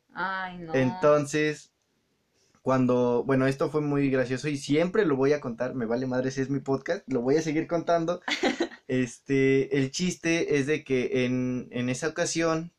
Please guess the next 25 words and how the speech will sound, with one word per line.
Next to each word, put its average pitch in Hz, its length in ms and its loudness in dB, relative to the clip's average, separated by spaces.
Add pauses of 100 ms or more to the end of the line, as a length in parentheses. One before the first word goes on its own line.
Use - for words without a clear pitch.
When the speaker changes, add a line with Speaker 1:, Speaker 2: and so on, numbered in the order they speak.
Speaker 2:
pues, 127 180 0
yo 127 120 2
ya 123 140 2
iba 117 360 2
directo 113 360 -2
a 117 80 2
la, 98 400 -8
pues, - 100 -8
a 151 40 0
la 165 60 -2
escuela, 220 340 0
¿no? 175 260 -4 (360)
Iba 135 240 2
en 151 80 0
mi, 156 160 -4 (100)
en 135 380 2
mi 143 120 0
combi 156 280 0
para 151 200 2
llegar 151 260 0
allá, 160 420 -2 (560)
y 127 140 2
entre 120 260 -2
todo 156 340 4
eso, 180 580 -2